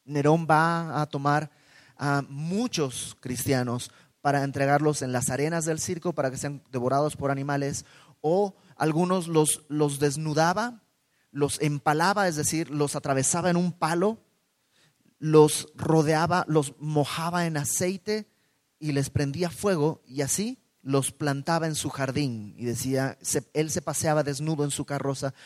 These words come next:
diciendo, "Ustedes que son la luz del mundo, son los que iluminan mi jardín".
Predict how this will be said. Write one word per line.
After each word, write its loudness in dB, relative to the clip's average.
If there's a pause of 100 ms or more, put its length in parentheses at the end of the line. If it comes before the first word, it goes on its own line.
(160)
diciendo, -2 (220)
"Ustedes -2
que -4
son -4
la 2
luz 0
del 0
mundo, 0 (260)
son -4
los -4
que -6
iluminan -4
mi -4
jardín". -10